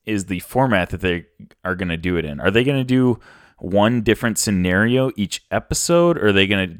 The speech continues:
focus a couple episodes on each scenario? Or, you know, there's so many cast character, uh, cast members in the show that you just went through.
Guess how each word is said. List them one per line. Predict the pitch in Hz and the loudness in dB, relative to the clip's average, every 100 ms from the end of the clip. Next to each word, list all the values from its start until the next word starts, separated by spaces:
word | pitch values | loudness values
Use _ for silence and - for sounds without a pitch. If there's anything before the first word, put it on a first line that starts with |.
| _ | _
focus | _ - 110 113 98 | _ 0 0 0 -8
a | 90 | -8
couple | - 151 147 139 | -6 -4 -2 0
episodes | 135 139 - 135 131 | 0 -2 -4 -2 -2
on | 131 127 | -4 -6
each | 127 | -8
scenario? | - 117 117 120 120 120 120 120 113 | -8 -6 -4 -4 -2 0 0 0 -2
Or, | 101 95 90 92 - _ | -2 -2 -2 -6 -12 _
you | 104 | -4
know, | 104 92 | -2 0
there's | 107 - | -2 -2
so | 196 | -4
many | 185 95 - _ _ | -4 -4 -6 _ _
cast | - 127 127 - - | -10 -8 -6 -8 -10
character, | - 92 85 - 101 95 | -6 -6 -8 -10 -6 -4
uh, | 90 85 - _ _ - _ _ _ | -4 -6 -8 _ _ -20 _ _ _
cast | - 117 135 | -2 -2 0
members | 98 90 80 78 76 | -2 -4 -4 -6 -8
in | 98 95 | -6 -4
the | 92 | -4
show | - 98 87 85 90 | -2 0 0 -2 -6
that | 107 95 - _ _ - | -6 -6 -8 _ _ -12
you | 101 | -10
just | 95 90 | -8 -10
went | 92 85 | -10 -10
through. | - 95 | -8 -6